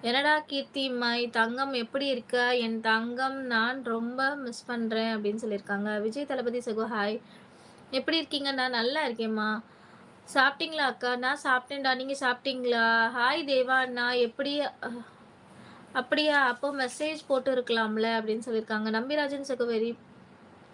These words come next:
ஆ, ஹலோ சிஸ்டர், எப்படி இருக்கீங்க? நான் நல்லா இருக்கேன் சகோ. நம்பிராஜன் சகோ, hi, how are you? நான் நல்லா இருக்கேன் சகோ. நீங்க எப்படி இருக்கீங்க? நலமா? ஆ, நீ கூட அந்த அண்ணன் மேல பாசம் இல்லாம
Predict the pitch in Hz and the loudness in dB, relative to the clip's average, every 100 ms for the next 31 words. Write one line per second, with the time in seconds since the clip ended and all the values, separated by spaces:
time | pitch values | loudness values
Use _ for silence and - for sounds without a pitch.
0 | - - - - - - - - - - | -20 -20 -20 -20 -20 -20 -20 -20 -18 -18
1 | - - - - - - - - - - | -18 -18 -20 -18 -18 -20 -20 -20 -20 -18
2 | - - - 254 254 254 - 269 247 302 | -20 -8 0 2 2 -2 -6 -4 0 0
3 | - - 277 262 220 247 226 247 247 233 | -2 -6 -2 -2 0 -4 -4 -6 -4 -2
4 | 220 254 302 247 226 226 226 214 214 214 | 0 0 0 -2 -6 -6 -4 -2 0 0
5 | 220 - - - - - - - - - | -4 -10 -20 -20 -20 -20 -20 -20 -20 -20
6 | - - - - - - - - 233 269 | -20 -20 -20 -20 -20 -20 -12 -4 -2 2
7 | 277 269 277 269 233 247 233 240 262 233 | 0 0 -4 -4 0 0 0 -4 -4 -4
8 | 240 240 254 233 220 208 247 269 240 220 | -2 -2 -2 -2 -2 0 0 -2 -2 -6
9 | 233 220 240 277 240 226 220 233 220 226 | -6 -4 -4 -4 -2 -2 -2 -6 -4 -4
10 | 220 214 208 214 254 359 - - - - | -2 -2 -2 -2 -2 -4 -10 -20 -20 -20
11 | - - - 220 240 247 277 - 285 294 | -20 -20 -6 -2 -2 -2 -4 -4 0 0
12 | 285 262 247 240 233 254 269 254 262 262 | 0 -2 -2 -2 -2 -4 -6 -6 -6 -2
13 | 226 233 262 254 247 240 233 254 | -2 -2 -6 -6 -4 -4 -4 -6